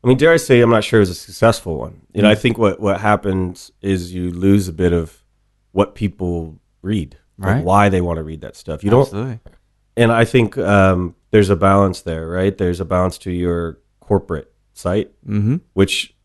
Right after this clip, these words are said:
Speaker 1: I would say should have more of your wit and wisdom than it should have your, "Oh, here's a glass of Dewar's whiskey at this bar. Here's a glass of Dewar's whiskey at this bar."
Speaker 2: Right.
Speaker 1: Um,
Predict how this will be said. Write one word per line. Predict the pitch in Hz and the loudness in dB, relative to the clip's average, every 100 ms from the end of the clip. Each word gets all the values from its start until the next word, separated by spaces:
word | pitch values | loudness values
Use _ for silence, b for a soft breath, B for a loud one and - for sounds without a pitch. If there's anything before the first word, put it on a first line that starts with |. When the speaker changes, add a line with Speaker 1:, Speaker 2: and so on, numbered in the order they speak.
| - | 0
Speaker 1:
I | 107 113 | 4 4
would | 104 101 | 2 -2
say | 104 104 | 2 2
should | - - 107 | 0 -2 0
have | 98 85 85 | 0 -2 -2
more | 85 82 | -4 -2
of | 80 | -4
your | 82 80 | -6 -8
wit | 78 82 80 - | -8 -8 -10 -10
and | 80 78 | -10 -6
wisdom | 80 80 80 80 80 80 | -8 -8 -8 -8 -10 -12
than | - 80 80 - | -8 -6 -8 -12
it | 73 | -18
should | - 85 | -8 -6
have | 78 80 78 76 | -6 -8 -8 -10
your, | 80 76 73 _ _ _ _ _ - | -10 -10 -12 _ _ _ _ _ -6
"Oh, | 92 | -4
here's | 78 76 | -4 -10
a | |
glass | 78 78 - | -10 -10 -10
of | |
Dewar's | 69 78 80 | -10 -8 -8
whiskey | 85 - | -10 -4
at | 101 | -4
this | 110 101 | -4 -8
bar. | - 50 69 | -10 -16 -16
Here's | 78 | -18
a | 78 | -14
glass | 76 71 | -14 -14
of | - | -14
Dewar's | 71 69 | -14 -14
whiskey | 69 - 69 | -16 -20 -20
at | 60 | -18
this | 58 - | -20 -20
bar." | 53 50 - _ - | -20 -20 -20 _ -8
Speaker 2:
Right. | 104 - | -8 -8
Speaker 1:
Um, | - 85 82 80 80 | -2 0 0 -2 -8